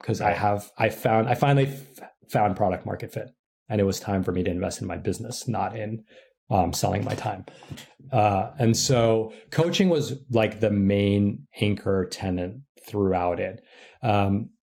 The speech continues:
Speaker 1: you know, I did, I was surprisingly, Patreon was, like, fifteen to twenty K a year.
Speaker 2: Okay.
Speaker 1: Um, so, you know, it was, it was a real amount of money, not enough to, to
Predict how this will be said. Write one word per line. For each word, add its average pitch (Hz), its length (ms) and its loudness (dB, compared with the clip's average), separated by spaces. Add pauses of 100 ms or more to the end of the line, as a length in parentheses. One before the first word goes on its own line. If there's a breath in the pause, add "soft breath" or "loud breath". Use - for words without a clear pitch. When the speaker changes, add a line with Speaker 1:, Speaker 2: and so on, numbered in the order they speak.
(120)
Speaker 1:
you 127 100 2
know, 214 280 0 (640)
I 123 60 2
did, 139 560 0
I 123 60 2
was 127 120 0
surprisingly, 143 1400 0 (280)
Patreon 160 640 0
was, 127 240 -2
like, 98 260 -6 (300)
fifteen 135 360 -2
to 139 120 -2
twenty 120 320 -4
K 120 320 0
a - 20 2
year. 110 520 -2 (460)
Speaker 2:
Okay. 147 340 0 (140)
Speaker 1:
Um, 104 600 2
so, 117 600 2
you 147 120 2
know, 151 180 4
it 127 40 4
was, 113 300 0
it 147 60 2
was 127 180 2
a 120 80 4
real 123 540 4
amount 110 300 4
of 95 80 0
money, 131 400 2
not 117 260 2
enough 104 460 0
to, 98 460 -2
to 101 320 -2